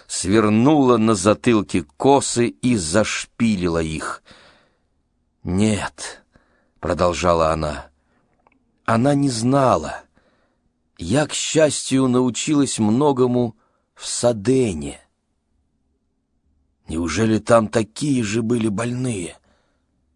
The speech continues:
«Хуже. Для меня ужасно то,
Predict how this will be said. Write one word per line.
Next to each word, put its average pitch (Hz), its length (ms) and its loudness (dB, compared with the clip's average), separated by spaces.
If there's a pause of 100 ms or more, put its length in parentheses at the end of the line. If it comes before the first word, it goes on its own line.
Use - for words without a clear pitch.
«Хуже. 95 800 -6 (1600)
Для - 260 -6
меня 98 280 0
ужасно 92 560 -2
то, 92 340 -6